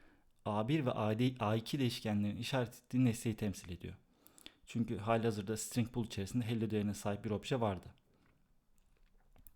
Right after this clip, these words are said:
A üç değişkenin işaret ettiği, e, işaret ettiği nesne ise değişmeden sabit kaldı. Çünkü stringler immutable'dır.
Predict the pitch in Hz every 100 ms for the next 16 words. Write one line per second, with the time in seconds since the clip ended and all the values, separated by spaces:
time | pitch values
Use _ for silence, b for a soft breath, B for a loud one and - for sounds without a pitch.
0 | B B B B B 113 123 151 - 151
1 | 151 160 160 - - 139 139 - 156 147
2 | - 139 123 - 131 143 - - - 131
3 | 113 117 156 131 147 131 127 110 135 143
4 | 127 113 - 101 95 107 151 147 127 -
5 | - 127 110 147 - 127 135 127 98 92
6 | 95 -